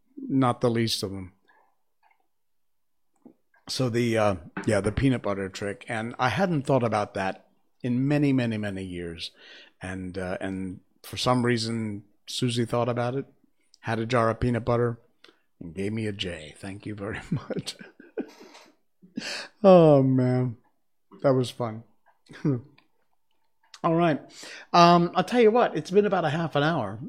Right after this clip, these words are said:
and I've been sitting up here doing just kinda nothing and talking about,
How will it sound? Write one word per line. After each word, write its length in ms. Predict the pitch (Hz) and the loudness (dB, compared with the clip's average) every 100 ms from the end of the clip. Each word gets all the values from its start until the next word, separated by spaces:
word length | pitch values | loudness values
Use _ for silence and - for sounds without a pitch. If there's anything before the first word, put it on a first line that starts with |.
| - | -12
and 220 | - 120 123 | -4 0 2
I've 160 | 170 | 2
been 240 | 147 127 117 | 0 0 0
sitting 380 | - 147 147 | -2 0 0
up 160 | 131 123 | -2 0
here 160 | 127 123 | 0 0
doing 400 | 123 123 117 113 | 0 -2 -2 -4
just 340 | 117 - - | -6 -8 -12
kinda 300 | 123 123 113 | -8 -6 -6
nothing 640 | 104 107 127 135 117 123 | -10 -8 -6 -6 -6 -8
and 280 | 113 90 92 | -10 -12 -8
talking 320 | 123 123 113 | -4 -4 -4
about, 320 | 110 107 113 | -6 -6 -8